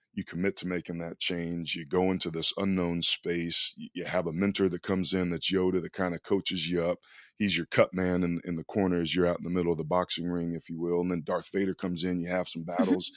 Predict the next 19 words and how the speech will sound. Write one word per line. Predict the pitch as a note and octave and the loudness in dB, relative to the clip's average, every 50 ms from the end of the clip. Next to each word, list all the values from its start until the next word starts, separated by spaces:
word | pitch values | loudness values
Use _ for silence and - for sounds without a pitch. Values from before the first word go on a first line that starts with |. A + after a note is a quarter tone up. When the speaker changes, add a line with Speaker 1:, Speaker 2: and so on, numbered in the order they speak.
| - - - - _ _ | -16 -20 -20 -20 _ _
Speaker 1:
you | D3 | -4
take | C3+ - D3 C3+ - | 0 2 4 6 6
some | - - A#2 G#2 | 4 4 4 2
wounds, | G#2 G#2 G#2+ G#2+ G#2+ G#2+ F#2+ | 2 2 4 2 2 2 0
but | - - F#2+ - - | -2 -2 -2 -2 -2
you | F#2 | -2
get | E2 G2+ - | -2 -2 0
some | - G2+ G2+ | 0 0 -2
confidence. | - - F#2 F#2+ F#2 F2 - - F#2 F#2+ F#2 F#2 - - - - - - _ _ | -4 -2 -2 -2 -2 -2 -4 -4 -4 -2 -2 -2 -4 -6 -6 -10 -20 -20 _ _
Then | G#2+ G2 | 0 2
that | F#2+ F#2+ E2+ E2 | 2 2 0 0
big | - F#2+ F2+ D#2+ | 0 0 0 2
moment | E2+ F#2 G#2+ A#2 A2 G2+ - - | 2 4 4 4 4 2 -2 -6
comes | - - G2 F2 F2 F2 F2+ F#2 F#2 - - - _ _ _ _ _ _ - | -2 0 2 2 2 2 0 0 -2 -2 -4 -6 _ _ _ _ _ _ -2
and | F#2 F2+ F2+ F2+ F2 F2+ E2 | 0 0 2 0 0 -2 -4
you | - F#2+ G2 F#2+ | -4 -2 0 2
slay | - - - - F2 E2 E2 | 2 2 2 2 -2 -4 -4
the | D#2+ F2+ | -6 -6
dragon, | D#2+ - G2 G2 G2 F#2+ E2 C#2+ C#2 | -2 2 4 4 6 4 4 0 -4